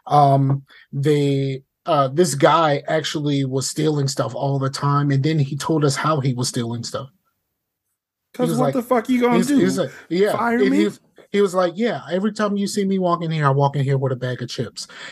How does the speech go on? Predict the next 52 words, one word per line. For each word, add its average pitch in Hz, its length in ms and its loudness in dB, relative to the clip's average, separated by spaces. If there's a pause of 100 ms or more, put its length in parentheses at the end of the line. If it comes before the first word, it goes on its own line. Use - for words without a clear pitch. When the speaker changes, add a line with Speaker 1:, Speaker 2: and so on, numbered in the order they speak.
Speaker 1:
You 143 80 2
know 185 120 6
the 165 140 2
full 190 320 0
lining 214 320 4
inside 214 320 2
of 208 60 -4
this 208 140 0
bag 214 220 0
of 196 80 -2
chips? 277 320 0 (200)
That 262 140 2
means 226 180 2
I 240 80 6
can 226 100 -4
put - 240 -4
anything 196 480 2
in 226 240 0
here, 151 460 -2
and 175 120 0
it 180 140 -2
doesn't 247 300 2
set 220 260 -2
off 226 160 -2
the 208 100 0
metal 285 280 0
det-, 151 320 -8
I 190 80 6
mean, 180 160 2
it 175 120 0
doesn't 240 240 2
set 240 200 -4
off 220 160 -6
the, 202 360 4
the 185 140 -4
detector. 180 640 -2 (380)
So, - 180 0
like, 175 320 4 (160)
I - 220 -2
put 156 260 -2
it 208 140 -2
in 226 200 4
this 269 200 0
bag, 160 520 -2 (360)
I 175 140 2
walk 196 260 4
out 196 140 4
the 175 80 0
door, 180 460 2 (160)
nothing 196 360 0
goes 180 300 0
off, 214 320 -6